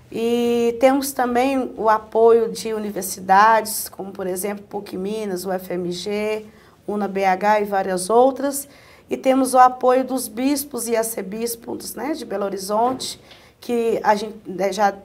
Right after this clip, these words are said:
já de antemão a gente agradece muito pelo apoio que eles vêm nos dando.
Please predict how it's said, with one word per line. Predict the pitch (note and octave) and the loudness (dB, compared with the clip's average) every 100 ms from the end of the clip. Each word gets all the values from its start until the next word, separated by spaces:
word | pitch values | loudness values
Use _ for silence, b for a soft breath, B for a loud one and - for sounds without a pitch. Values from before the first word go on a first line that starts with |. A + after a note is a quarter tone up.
| _ | _
já | - G3+ F#3+ | -6 -2 0
de | F#3+ | -2
antemão | F#3+ F#3+ F#3 G3+ A3+ | -6 -8 -6 -2 -2
a | A3 | -2
gente | G3+ G3 | -6 -10
agradece | F#3 F#3+ F#3 F#3+ G3 | -8 -6 -4 -6 -8
muito | G3 G3 A3 B3 B3 - | -10 -6 -2 -2 -4 -8
pelo | G3+ | -2
apoio | G3 G3 G3 F#3+ | 0 0 -4 -6
que | G3 | -8
eles | F#3+ | -8
vêm | G3 | -8
nos | F#3+ F#3 | -6 -8
dando. | F#3 G3+ G#3+ A3+ A3 | -6 -6 -4 -6 -10